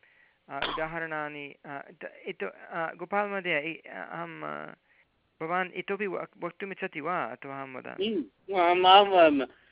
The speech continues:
Speaker 2: यदा, अ, म-, सर्वे, सर्वेषा-, सर्वेषु द-, अ, सर्वेषां धातूनां
Speaker 1: हम्म।
Speaker 2: लुट्,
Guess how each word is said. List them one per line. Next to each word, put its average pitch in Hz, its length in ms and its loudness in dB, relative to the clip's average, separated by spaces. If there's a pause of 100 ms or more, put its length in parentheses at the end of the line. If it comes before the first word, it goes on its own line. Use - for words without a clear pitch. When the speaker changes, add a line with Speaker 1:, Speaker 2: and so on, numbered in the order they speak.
(260)
Speaker 2:
यदा, 226 340 12
अ, 165 380 12
म-, 147 580 4 (2250)
सर्वे, 214 480 6
सर्वेषा-, 233 760 10
सर्वेषु 233 640 10
द-, 170 520 10 (600)
अ, 156 440 2 (260)
सर्वेषां 202 760 6
धातूनां 190 720 10
Speaker 1:
हम्म। - 840 -10 (420)
Speaker 2:
लुट्, 277 420 0